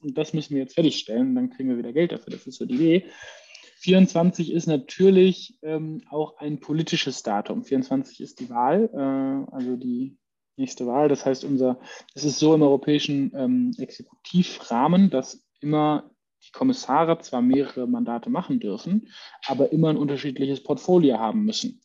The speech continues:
Das heißt, Breton wird nicht wieder Wirtschaftskommissar und, also Binnenmarktkommissar und vor allem nicht mehr zuständig für die Raumfahrt.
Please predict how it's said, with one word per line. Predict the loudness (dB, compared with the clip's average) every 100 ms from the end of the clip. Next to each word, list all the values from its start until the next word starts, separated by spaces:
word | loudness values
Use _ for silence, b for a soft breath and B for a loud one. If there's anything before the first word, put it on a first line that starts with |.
| -18
Das | -4
heißt, | -2 -2 -4
Breton | -16 -4 0 2
wird | 2 2 4
nicht | 2 2
wieder | -4 -2 -2
Wirtschaftskommissar | -4 -6 -8 -8 -10 -2 -2 0 0 0 0
und, | -2 -2 b b b -4
also | -2
Binnenmarktkommissar | 4 4 4 0 -6 -6 -4 -2 -2
und | -2
vor | -2
allem | 0
nicht | 0
mehr | -2 -8
zuständig | -10 -4 -2 -2
für | -2
die | -2
Raumfahrt. | 2 4 2 0 -2